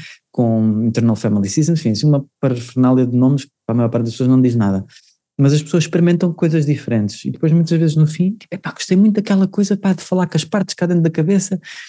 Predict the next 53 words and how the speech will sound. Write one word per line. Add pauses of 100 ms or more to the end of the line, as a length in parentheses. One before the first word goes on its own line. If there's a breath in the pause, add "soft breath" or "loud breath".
(180 loud breath)
Como
é
que
eu
sei
mais?"
Olha,
vai
ali,
fala
com, (260 loud breath)
com
esta
pessoa
ou
vai
àquela, (340 loud breath)
àquele
site. (240)
"Epá,
gostei
muito
daquela
coisa
do
heartfulness,
de
ligar
à,
à
luz
do
coração."
"Ok,
então
eu
posso
te
introduzir
ao
heartfulness,
a
gente
faz
umas
meditações
juntos." (460 loud breath)
Ah, (480)
ou,
ou
seja,
dar
possibilidades